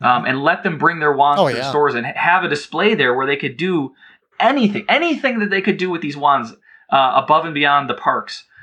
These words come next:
Speaker 1: uh, I think would be a huge, huge win. You could even do it in movie theaters, just a little standalone display that has this kind of stuff sitting in it.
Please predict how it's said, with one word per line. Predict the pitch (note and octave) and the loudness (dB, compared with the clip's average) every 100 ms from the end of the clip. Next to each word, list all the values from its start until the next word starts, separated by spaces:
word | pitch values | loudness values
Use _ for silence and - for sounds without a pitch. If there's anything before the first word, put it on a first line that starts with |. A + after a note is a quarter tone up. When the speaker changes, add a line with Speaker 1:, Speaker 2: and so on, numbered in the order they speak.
| - | -6
Speaker 1:
uh, | C3 A#2+ | 0 2
I | A#2+ - | 2 0
think | D#3+ | -2
would | C#3 | -4
be | B2 B2 | -2 -2
a | |
huge, | A2+ E3 C#3 | -2 -6 -4
huge | C#3 B2 | -4 -2
win. | C#3 B2 | -4 -4
You | F3 | -2
could | G3+ | -2
even | F#3+ F3 | -2 0
do | F3+ | 2
it | F3 | 2
in | D3+ | 2
movie | F3+ F#3 | 0 -2
theaters, | - A2 G2+ - - - - - | -4 -6 -8 -16 -20 -20 -20 -6
just | D#3 F3 | -2 0
a | D3 | 0
little | D#3+ D#3+ | 0 -2
standalone | - D#3 E3 D#3 D3 | 0 0 2 2 2
display | - - C#3 C#3 | -2 -2 0 0
that | B2+ | 0
has | C3+ C3 | 0 -2
this | C3 | -6
kind | - C3+ | -4 -4
of | B2 | -4
stuff | - B2 | -6 -6
sitting | - C3+ | -4 -2
in | C#3+ | -2
it. | E3 | -4